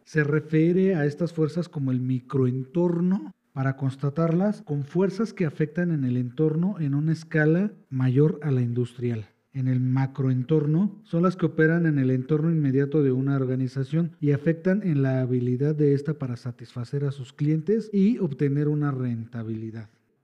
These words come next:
¿Cuáles son las cinco fuerzas de Porter? Se dividen en dos partes. La primera son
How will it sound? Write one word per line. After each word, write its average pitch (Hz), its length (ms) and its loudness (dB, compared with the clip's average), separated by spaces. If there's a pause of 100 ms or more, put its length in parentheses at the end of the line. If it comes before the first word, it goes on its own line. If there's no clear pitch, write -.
¿Cuáles 254 260 0
son 226 160 -4
las 214 140 -2
cinco 202 240 -4
fuerzas 175 360 -4
de 135 60 -2
Porter? 127 460 -4 (380)
Se 151 180 0
dividen 180 400 4
en 139 160 6
dos 143 220 4
partes. 156 680 -2 (320)
La 139 200 0
primera 180 840 4
son 165 480 0